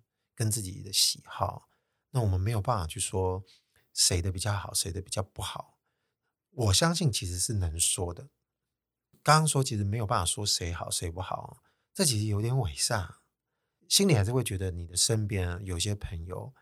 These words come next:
呃，有时你也会觉得他怎么这么容易就相信了某个讯息，或者是这么容易就被某个立场给收编了，你就会觉得很不爽啊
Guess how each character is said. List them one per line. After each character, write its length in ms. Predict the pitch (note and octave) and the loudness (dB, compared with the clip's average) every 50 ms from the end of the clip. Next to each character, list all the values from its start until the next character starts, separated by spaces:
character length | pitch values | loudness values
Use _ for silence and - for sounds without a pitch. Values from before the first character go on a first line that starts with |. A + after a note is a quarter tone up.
| _ _ _ _ _ | _ _ _ _ _
呃， 120 | - G#2+ | -12 -6
有 160 | G#2+ G#2 F#2+ | -2 -2 0
时 160 | F2+ - B2 | 0 0 0
你 100 | B2+ D#3 | 2 2
也 100 | D#3+ A2+ | 2 2
会 160 | F#2+ G2+ A#2 A2 | 2 0 -2 -2
觉 180 | - G2 F#2+ | -4 -4 -6
得 320 | F2+ - G2 F#2 F2 E2+ - _ _ _ _ _ _ _ _ | -4 -4 -4 -4 -4 -6 -8 _ _ _ _ _ _ _ _
他 140 | - - F#3 | 0 2 2
怎 140 | E3+ - G2+ | 4 4 4
么 100 | F#2 G#2 | 4 4
这 160 | B2+ D3+ C#3+ | 4 2 2
么 160 | A#2 A2+ G#2+ | 2 2 0
容 240 | F#2+ F#2+ F#2+ G#2 B2+ | 0 0 0 0 0
易 140 | C3+ B2 G#2+ | -2 -2 -2
就 480 | - - A#2 A2 G#2 F#2+ F2+ E2+ E2+ | -2 0 0 0 0 0 -2 -2 -2
相 340 | E2 - - - A2 A#2 A#2+ | 0 0 0 0 0 -2 -4
信 140 | - C3 A#2 | -4 -4 -2
了 80 | G#2 F#2 | -2 0
某 180 | E2+ E2+ D#2+ | 0 -2 -4
个 80 | D#2 E2 | -4 -2
讯 320 | D#2+ - - B2 G#2 F2 | -2 -2 -2 -2 -2 -2
息， 320 | D#2+ - - - - G#2+ A2 - _ _ _ _ _ _ | -2 -4 -4 -6 -8 -12 -16 -18 _ _ _ _ _ _
或 120 | _ F3+ E3+ | _ 2 4
者 40 | C#3 | 4
是 100 | C3 C#3 | 4 2
这 80 | C3 D3 | 0 0
么 120 | C3+ B2 | 0 0
容 220 | A2+ G2+ G2 F#2 A2 | 0 0 0 0 0
易 100 | A#2 A2 | -2 -4
就 240 | G2 - A2+ G#2 F#2+ | -2 -2 -2 -2 -2
被 280 | F2+ - A2+ G#2 F#2+ | -2 -2 -2 -2 -2
某 160 | E2+ E2+ F2 | -2 -2 -4
个 100 | D#2+ E2+ | -6 -6
立 140 | E2+ G#2+ A2 | -6 -6 -4
场 280 | G2+ - - G2 G2 G2 | -4 -4 -6 -8 -10 -10
给 300 | - - - F#2 - - | -12 -12 -14 -14 -14 -10
收 240 | G#2 - - - G2 | -8 -6 -4 -4 -4
编 300 | F#2+ F#2+ - G#2 F#2 F2 | -4 -4 -4 -2 -2 -2
了， 240 | F2 F2+ F#2+ G2+ B2 | -4 -6 -10 -12 -14
你 140 | A#2 A2 G2+ | -12 -12 -8
就 140 | F#2+ C3 A#2 | -6 -4 -2
会 100 | B2+ B2 | -2 -2
觉 160 | A2+ - - | -2 -4 -4
得 80 | F#2 F2 | -4 -4
很 140 | D#2 D#2+ | -6 -6
不 80 | D#2+ F2+ | -4 -2
爽 360 | - - - - - - - G2+ | -2 -2 0 -2 -6 -8 -8 -12
啊 100 | A2 - | -18 -20